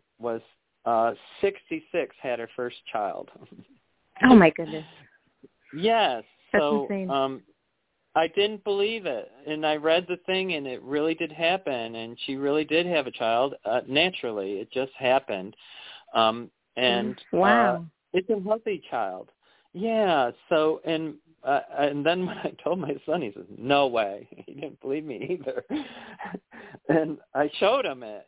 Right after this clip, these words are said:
Speaker 1: and it really is. You can look it up. There's a, it's a woman. She's sixty-six, and, um, and it wasn't a, it wasn't that it was the most positive story because she said, uh, she was so,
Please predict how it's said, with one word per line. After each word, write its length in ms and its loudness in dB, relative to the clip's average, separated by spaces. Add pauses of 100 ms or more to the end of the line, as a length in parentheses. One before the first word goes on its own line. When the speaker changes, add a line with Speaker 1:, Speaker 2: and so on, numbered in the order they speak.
(120)
Speaker 1:
and 200 -12
it 280 -12
really 240 -4
is. 340 -4
You 100 -10
can 140 -10
look 140 -10
it 80 -4
up. 200 -4
There's 240 -6
a, 160 -2
it's 180 -8
a 60 -2
woman. 460 -4 (100)
She's 120 -8 (100)
sixty-six, 760 0 (140)
and, 340 -6 (140)
um, 420 2 (760)
and 260 2 (180)
it 240 0
wasn't 360 0
a, 100 -4 (400)
it 80 -2
wasn't 520 -2
that 160 0
it 100 -2
was 140 -8 (120)
the 80 -8
most 320 -2
positive 540 0 (120)
story 280 0
because 320 -6 (100)
she 180 -10
said, 200 0 (280)
uh, 220 4 (160)
she 80 -2
was 160 0 (260)
so, 460 4